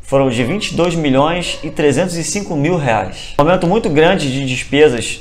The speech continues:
do primeiro para o segundo período que teve o balancete informado. E isso gerou mais quinze milhões de déficit, totalizando pelo menos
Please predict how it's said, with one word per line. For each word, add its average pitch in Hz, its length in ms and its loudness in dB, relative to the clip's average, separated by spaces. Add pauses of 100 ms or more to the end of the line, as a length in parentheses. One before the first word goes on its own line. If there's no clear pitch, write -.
do 139 80 -4
primeiro 147 460 0
para 165 240 4
o 160 40 -2
segundo 151 380 -4
período 127 560 -2 (720)
que 139 100 -4
teve 127 200 2
o - 40 0
balancete 135 540 4
informado. 95 460 -6 (920)
E 127 100 2
isso 139 160 0
gerou 143 280 4
mais 147 260 2
quinze 185 380 -2
milhões 151 640 -2 (180)
de 139 100 -6
déficit, - 680 0 (440)
totalizando 147 800 4 (220)
pelo 208 260 8
menos 170 520 0